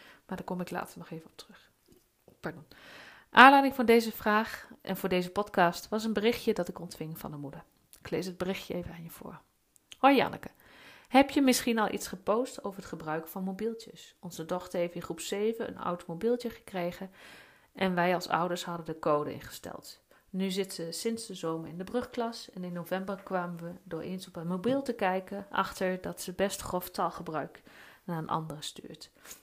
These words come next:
Hier hebben we haar op aangesproken, maar sindsdien heeft ze de toegangscode gewijzigd en zit er ook nog eens extra beveiliging op bepaalde apps zoals WhatsApp. Ik vraag me af, moet ik dit maar laten gaan en accepteren? Het is ook dat ik een,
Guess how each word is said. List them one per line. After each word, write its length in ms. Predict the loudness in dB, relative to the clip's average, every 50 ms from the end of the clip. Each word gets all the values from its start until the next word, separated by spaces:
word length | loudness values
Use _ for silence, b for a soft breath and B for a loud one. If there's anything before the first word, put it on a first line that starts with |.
| B
Hier 180 | B 0 2 2
hebben 220 | 2 2 0 -2
we 60 | -4
haar 380 | -4 -6 -6 -8 -6 -6 -4 -6
op 100 | -4 -2
aangesproken, 600 | -2 -2 -2 -2 -6 -10 -6 -4 -2 -2 -2 -4
maar 100 | -6 -8
sindsdien 520 | -8 -8 -8 -8 -10 -8 -6 -4 -2 0 0
heeft 180 | 0 0 -2
ze 80 | -4 -6
de 140 | -6 -6 -4
toegangscode 680 | -2 -4 -4 -2 -4 -6 -6 -4 -2 0 0 0 0
gewijzigd 580 | 0 0 2 4 4 2 2 -2 -10 -14 -10 -8
en 160 | -8 -6 -4
zit 220 | -4 -4 -4 -4
er 140 | -6 -6 -4
ook 140 | -6 -6 -6
nog 100 | -8 -8
eens 240 | -8 -8 -8 -8 -6
extra 420 | -6 -6 -6 -6 -8 -6 -6 -4
beveiliging 720 | -4 -4 0 4 4 4 4 2 -2 -4 -6 -6 -6 -8 -14 -18 _ _
op 160 | -16 -16 -16
bepaalde 380 | -14 -6 0 2 2 2 2 2
apps 240 | 0 0 0 -2 -8
zoals 280 | -10 -10 -10 -10 -6
WhatsApp. 540 | -4 -4 -4 -2 -2 -4 -4 -6 -6 -10 -18 _ B B B B B B B B B
Ik 160 | B -8 -8
vraag 280 | -4 -2 -2 -2 -2 -2
me 80 | -2
af, 340 | 2 2 2 2 0 -4 -12 -16 B B B B B B B
moet 220 | B -6 -6 -4 -4
ik 140 | -6 -4
dit 260 | -4 -4 -4 -6 -6 -4
maar 140 | -2 -2 0
laten 280 | 0 -2 -4 -6 -8
gaan 260 | -12 -10 -8 -8 -6 -6
en 100 | -6 -8
accepteren? 720 | -10 -10 -12 -14 -16 -12 -8 -8 -6 -4 -4 -4 -4 -6 -10 _ _ _ B B B B B B B B B B
Het 180 | B -12 -10 -8
is 220 | -8 -10 -6 -2
ook 380 | -2 0 0 0 -2 -6 -10 -10
dat 140 | -10 -10 -10
ik 100 | -8 -8
een, 120 | -8 -10